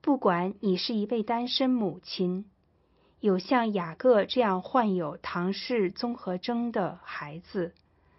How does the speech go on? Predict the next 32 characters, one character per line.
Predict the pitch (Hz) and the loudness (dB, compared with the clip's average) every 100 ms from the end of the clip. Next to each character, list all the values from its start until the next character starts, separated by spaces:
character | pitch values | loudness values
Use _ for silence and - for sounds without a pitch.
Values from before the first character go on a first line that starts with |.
| _ _ _ _ | _ _ _ _
还 | - 196 214 | -4 0 2
是 | 247 | 0
开 | 240 - 247 | 0 -2 0
头 | 254 - 202 | 0 -2 -4
提 | - - | -4 -4
到 | 202 185 175 | 0 0 0
的 | 170 170 | -4 -6
那 | 226 202 | -4 -2
位 | 196 196 | -2 -4
自 | - 233 | -4 -4
闭 | 220 | -4
症 | 220 208 | -2 -2
患 | - 240 202 | 0 0 0
者 | 180 175 180 | -4 -8 -8
凯 | - 160 | -8 -10
瑟 | - 202 | -4 -4
琳， | 180 160 170 185 _ _ _ _ _ _ _ | -2 -6 -10 -12 _ _ _ _ _ _ _
请 | - 190 170 | -2 0 0
记 | - 226 190 | -2 -2 0
住， | 185 170 - _ _ _ _ _ | -2 -2 -8 _ _ _ _ _
上 | - 269 254 | 0 2 2
帝 | 254 | -2
渴 | 220 - 196 165 | -2 -2 0 0
望 | 214 214 196 | 0 0 -2
向 | - 247 208 | 0 2 2
你 | 185 196 | 0 -2
展 | 196 185 160 | -2 -4 -4
示 | - - 226 | -6 -2 -2
他 | 208 - | -2 -6
的 | 226 | -6
怜 | 190 170 175 | -4 -4 -2
悯， | 208 175 - | -2 -2 -6